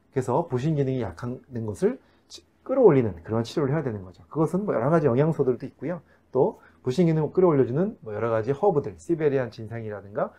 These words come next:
뭐 이런 허브들을 같이 치료, 어, 먹음으로써 부신 기능을 끌어올려주는 그런 치료도 할 수가 있습니다. 그런데 여기서 주의할 점, 하나 아셔야 될 점이 바로 뭐냐면 원래 잠이 많아서 아침잠이 힘든 분들하고 부신 기능이 떨어져서,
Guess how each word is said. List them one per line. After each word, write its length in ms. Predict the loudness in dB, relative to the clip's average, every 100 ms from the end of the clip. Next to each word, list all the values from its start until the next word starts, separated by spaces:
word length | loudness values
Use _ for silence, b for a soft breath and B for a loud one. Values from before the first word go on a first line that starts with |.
| b
뭐 100 | -6
이런 100 | -2
허브들을 380 | 2 2 2 -2
같이 260 | -6 -16 -16
치료, 220 | -6 -4
어, 300 | -4 -6 4
먹음으로써 760 | 8 8 6 0 -6 -8 -8 -10 b b -10
부신 200 | -4 -2
기능을 180 | -2 0
끌어올려주는 600 | 0 0 -2 -8 -14 -16
그런 340 | -12 -10 -12
치료도 380 | -14 -12 -6 -6
할 160 | -6 -14
수가 220 | -12 -12
있습니다. 440 | -10 -14 -16 -20 _ b b b
그런데 260 | 2 4
여기서 240 | 4 2 0
주의할 400 | 0 2 2 2
점, 160 | -8 -12 _ _ _ -8
하나 260 | -2 0
아셔야 220 | 0 0
될 120 | 0 -2
점이 160 | -8
바로 180 | -8 -10
뭐냐면 500 | -10 -14 -10 -10 -12 _ b b b b b
원래 360 | 0 6 8 8
잠이 300 | 6 4 6
많아서 320 | 6 2 0
아침잠이 480 | -2 0 2 4 4
힘든 300 | 4 4 2
분들하고 640 | 2 -6 -10 -8 -8 -8 _
부신 260 | -4 0 2
기능이 240 | 4 4
떨어져서, 680 | 2 4 4 4 2 0